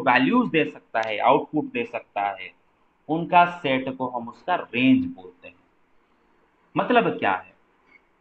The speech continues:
बेटे? देखो, sine function का range minus one to one है। इसका क्या मतलब है ना बेटे? कोई भी angle, sin x का डोमेन क्या है बेटे?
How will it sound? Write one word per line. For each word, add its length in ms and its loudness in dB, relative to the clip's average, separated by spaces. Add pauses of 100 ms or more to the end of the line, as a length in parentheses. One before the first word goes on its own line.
(720)
बेटे? 160 6
देखो, 540 4
sine 500 2
function 460 -2
का 160 4
range 460 -4
minus 500 -2
one 280 -2
to 100 -10
one 300 0
है। 80 -2
इसका 200 -6
क्या 240 2
मतलब 440 -4
है 100 -10 (420)
ना 100 2
बेटे? 300 0
कोई 320 6
भी 140 4
angle, 340 2 (520)
sin 260 0
x 80 -14
का 100 2
डोमेन 360 -2
क्या 160 0
है 80 2
बेटे? 300 -4